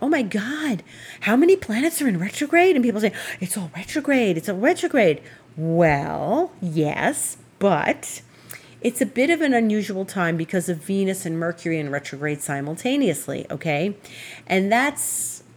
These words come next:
you know, that happens once in a while when Venus goes retrograde, but, but it's the time of the year when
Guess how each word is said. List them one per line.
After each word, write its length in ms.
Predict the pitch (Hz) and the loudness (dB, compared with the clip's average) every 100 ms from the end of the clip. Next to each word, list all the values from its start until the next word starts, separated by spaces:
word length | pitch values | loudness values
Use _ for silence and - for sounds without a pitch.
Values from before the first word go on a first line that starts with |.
| - | -2
you 100 | 339 | 2
know, 160 | 294 | 2
that 180 | 285 285 | 2 2
happens 500 | 254 254 - 262 269 | 2 0 2 4 4
once 320 | 254 254 262 | 2 -2 0
in 60 | 277 | 0
a 60 | 269 | 2
while 420 | 262 262 269 285 | 2 2 0 0
when 260 | 226 220 | -2 -2
Venus 300 | 208 226 233 | -2 -2 -2
goes 180 | - 240 | -4 -4
retrograde, 560 | 240 233 262 277 277 - | -4 -4 0 0 0 2
but, 560 | 226 196 - - - - - | 4 4 2 -2 -12 -12 -4
but 360 | 147 - - - - - - - - - | -2 -2 -6 -18 -20 -20 -20 -20 -20 -6
it's 260 | - 262 269 | 4 4 4
the 120 | 294 | -4
time 480 | 294 214 240 277 294 | -4 0 2 4 4
of 240 | 247 196 | 2 -2
the 80 | 214 | -4
year 480 | 180 185 208 202 170 | -4 -2 2 4 4
when 680 | 165 170 190 170 147 147 156 | 4 0 4 4 2 0 -4